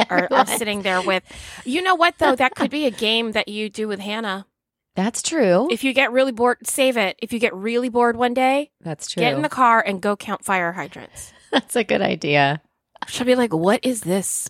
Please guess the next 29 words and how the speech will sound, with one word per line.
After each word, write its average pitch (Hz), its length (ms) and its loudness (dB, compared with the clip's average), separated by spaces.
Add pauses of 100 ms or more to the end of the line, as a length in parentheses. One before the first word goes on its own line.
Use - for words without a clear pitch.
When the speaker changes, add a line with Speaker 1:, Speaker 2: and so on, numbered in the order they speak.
(140)
Speaker 2:
plan?" 180 300 -4 (100)
You're 202 140 2
like, 202 100 2
"Just 233 200 6
write 220 160 4
it 202 40 2
Speaker 1:
Oh. 202 40 0
Speaker 2:
down. 208 180 2
We 185 60 0
have 180 60 -6
to - 60 -6
tell 185 140 -4
the 170 100 -8
listeners." 156 560 -6 (220)
Speaker 1:
Oh, 175 380 0
yeah, 151 160 2
that's 139 140 -2
a 196 40 -4
good 135 120 -4
idea. 131 360 -4 (380)
<laughs> - 360 -14
All 226 60 4
right, 202 120 6
we 196 100 4
have 226 120 6
about 226 180 4
a 196 40 4
minute 180 320 2
left. 160 500 0